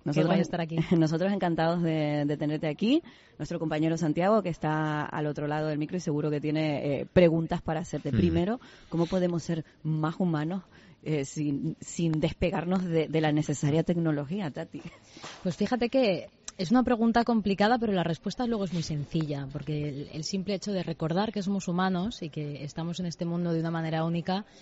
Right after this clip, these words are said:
Speaker 2: pues ya es bastante, ¿no? La tecnología, pues como bien sabemos,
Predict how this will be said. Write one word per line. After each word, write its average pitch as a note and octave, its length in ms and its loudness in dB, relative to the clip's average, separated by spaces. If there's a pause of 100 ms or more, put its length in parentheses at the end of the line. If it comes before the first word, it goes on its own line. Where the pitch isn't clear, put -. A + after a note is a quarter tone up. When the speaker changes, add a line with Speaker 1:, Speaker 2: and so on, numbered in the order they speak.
(320)
Speaker 2:
pues E3+ 120 -2
ya F3+ 100 2
es F3+ 80 -2
bastante, D3+ 540 -4
¿no? D3+ 160 -2
La D#3 100 -2
tecnología, D3+ 640 -4
pues D#3 160 -6
como D3+ 180 -4
bien D3+ 160 -2
sabemos, D3+ 480 -4